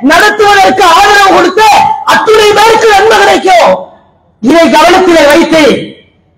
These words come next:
கணிசமான பொருளாதார தொகை இந்த பொதுக்கூட்டத்திற்காக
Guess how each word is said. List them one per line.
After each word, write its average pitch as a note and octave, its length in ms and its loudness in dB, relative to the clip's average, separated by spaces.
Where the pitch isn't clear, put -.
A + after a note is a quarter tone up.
கணிசமான G4 920 0
பொருளாதார E4+ 580 0
தொகை C#4 520 -2
இந்த D4 560 2
பொதுக்கூட்டத்திற்காக E4 1160 0